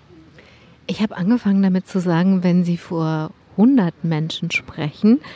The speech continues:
dann packen Sie hundert Trommeln ein. Und wenn Sie vor tausend Menschen sprechen, dann packen Sie tausend Trommeln ein. Wie kommt man denn an tausend Trommeln?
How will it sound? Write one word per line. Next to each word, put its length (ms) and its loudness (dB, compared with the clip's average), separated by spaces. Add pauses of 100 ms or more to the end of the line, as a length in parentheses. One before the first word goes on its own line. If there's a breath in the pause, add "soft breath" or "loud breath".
(320 loud breath)
dann 140 2
packen 200 -2
Sie 140 -2
hundert 340 0
Trommeln 380 -6
ein. 200 -8
Und 120 -8
wenn 120 0
Sie 120 4
vor 220 0
tausend 540 -4
Menschen 380 -2
sprechen, 420 -2
dann 160 2
packen 340 -2
Sie 140 0 (120)
tausend 560 0 (140)
Trommeln 500 0
ein. 220 -2 (380 loud breath)
Wie 100 -8
kommt 320 -2
man 160 4
denn 120 2
an 220 0
tausend 720 -6
Trommeln? 560 -2